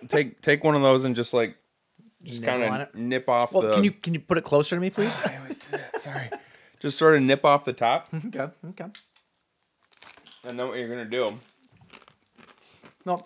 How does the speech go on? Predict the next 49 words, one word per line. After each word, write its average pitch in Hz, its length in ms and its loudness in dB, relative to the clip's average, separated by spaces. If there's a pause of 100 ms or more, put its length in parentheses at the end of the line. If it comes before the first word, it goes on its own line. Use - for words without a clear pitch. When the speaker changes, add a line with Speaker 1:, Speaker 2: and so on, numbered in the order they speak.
(140)
Speaker 2:
I 143 100 -8
think 165 100 -6
I 160 60 -2
need 147 100 -6
another 131 220 -6
one. 123 220 -10
Mine 131 180 -10
cracked 123 280 -6
on 120 120 -10
the 107 40 -14
side. 117 240 -6 (560)
Speaker 1:
Oh 110 160 -14
my - 200 -16
God, - 240 -16
Mike. - 200 -16
Speaker 2:
Sorry. 147 300 4 (800)
Speaker 1:
Here, 92 120 -4 (400)
here, 120 180 2
see 95 240 -4
if 120 100 -4
you 120 60 -4
can 107 140 -4
find 113 200 2
one 98 140 -4
that's 92 240 -4
Speaker 2:
This - 240 -14
is 151 40 -8
what 175 100 2
happens 170 320 4
when 151 120 -2
you're 143 140 2
doing 147 240 -4
on-air 139 380 -2
experiments. 127 600 -10 (220)
Speaker 1:
So, 117 380 6 (760)
I 113 80 0
got 117 160 4
a, 104 140 0 (120)
I 107 100 0
got 107 160 4
a 95 340 4 (280)
Ziploc 117 520 0
bag 107 260 0
filled 98 240 -6
with 90 140 -16
peanut 101 260 -8
butter 90 200 -4
here. 95 240 -4
<laughs> - 60 -12